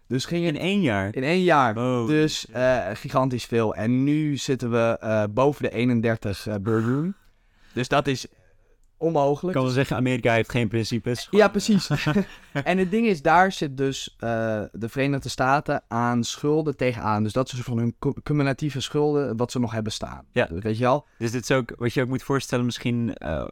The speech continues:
Speaker 2: voor het weergeven van,
Speaker 1: Ja.
Speaker 2: het is een schuld zoals we dat ook hebben, dus je betaalt er ook rente.
Speaker 1: Nou, dat
Speaker 2: Of
Speaker 1: is ook
Speaker 2: dat
Speaker 1: het
Speaker 2: is
Speaker 1: probleem. Het,
Speaker 2: eh,
Speaker 1: het, het sterkt natuurlijk ook. En een, een groot deel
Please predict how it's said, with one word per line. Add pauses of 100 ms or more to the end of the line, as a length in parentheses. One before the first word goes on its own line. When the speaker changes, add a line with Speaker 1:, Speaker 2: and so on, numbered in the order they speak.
Speaker 2:
voor
het
weergeven
van,
Speaker 1:
Ja.
Speaker 2:
het
is
een
schuld
zoals
we
dat
ook
hebben,
dus
je
betaalt
er
ook
rente. (220)
Speaker 1:
Nou,
dat
Speaker 2:
Of
Speaker 1:
is
ook
Speaker 2:
dat
Speaker 1:
het
Speaker 2:
is
Speaker 1:
probleem.
Het,
Speaker 2:
eh,
Speaker 1:
het,
het
sterkt
natuurlijk
ook.
En
een,
een
groot
deel